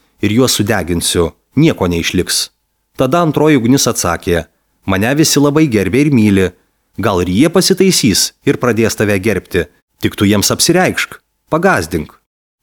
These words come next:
Aš jau esu apsireiškusi, kartą buvau gerokai apdeginusi vaiką, bet vis tiek nieko negalima padaryti. Po kurio laiko sudegė visi to kaimyno trobesiai, užsidegė naktį ir vos tik spėjo patys nuogi išbėgti.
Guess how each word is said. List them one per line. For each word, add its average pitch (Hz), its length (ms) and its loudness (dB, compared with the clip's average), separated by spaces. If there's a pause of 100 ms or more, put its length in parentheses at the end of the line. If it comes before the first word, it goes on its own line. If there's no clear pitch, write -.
(280)
Aš 175 260 0
jau 165 140 4
esu 110 280 0
apsireiškusi, 101 1000 0
kartą 160 340 0
buvau 123 320 0
gerokai 113 440 0
apdeginusi 127 640 0
vaiką, 110 400 0 (360)
bet 175 180 0
vis 139 200 0
tiek 190 220 0
nieko 147 260 2
negalima 120 480 0
padaryti. 90 580 -2 (540)
Po 101 120 0
kurio 95 240 -2
laiko 143 520 0 (260)
sudegė 156 520 2
visi 95 300 0
to 151 140 0
kaimyno 107 400 2
trobesiai, 87 640 -2 (360)
užsidegė 127 480 0
naktį 147 600 0 (180)
ir 98 140 0
vos 165 240 0
tik 127 140 -2
spėjo 120 340 -2
patys 110 400 -2
nuogi 90 320 0
išbėgti. 82 560 -2